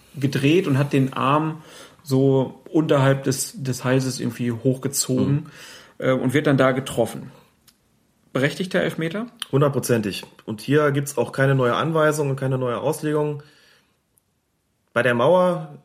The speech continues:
Speaker 2: bei Freistößen ist es eigentlich immer schon so gewesen, wer da hochspringt und wenn der Ball da dann die, mit der Hand in Kontakt kommt,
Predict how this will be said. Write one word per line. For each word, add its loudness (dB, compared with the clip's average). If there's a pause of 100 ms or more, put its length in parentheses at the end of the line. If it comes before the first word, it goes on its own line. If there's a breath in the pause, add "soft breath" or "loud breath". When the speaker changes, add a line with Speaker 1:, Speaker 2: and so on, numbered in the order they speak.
(160)
Speaker 2:
bei -2
Freistößen -2
ist -4
es -8
eigentlich -4
immer -2
schon -2
so -2
gewesen, 0 (180)
wer 2
da 4
hochspringt 0
und -2
wenn 0
der 2
Ball 2
da 2
dann -2
die, -4
mit -2
der 0
Hand 0
in -4
Kontakt -2
kommt, -2